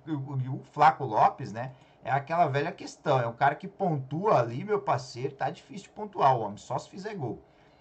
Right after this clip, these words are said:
Marquinhos jogando em casa pra passar dos cinco pontos? Eu acho que passa. Eu acho que passa fácil. Tem muita média básica. Bruno Henrique tem potencial. Vitinho, seis pontos, mano.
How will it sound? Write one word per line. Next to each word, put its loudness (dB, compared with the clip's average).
Marquinhos 0
jogando -2
em -2
casa 6
pra 4
passar 2
dos -6
cinco -4
pontos? -2
Eu -4
acho 0
que -20
passa. -4
Eu -6
acho -2
que -20
passa 0
fácil. 2
Tem -6
muita 0
média 0
básica. -4
Bruno -6
Henrique -8
tem -12
potencial. -6
Vitinho, -12
seis -12
pontos, -12
mano. -16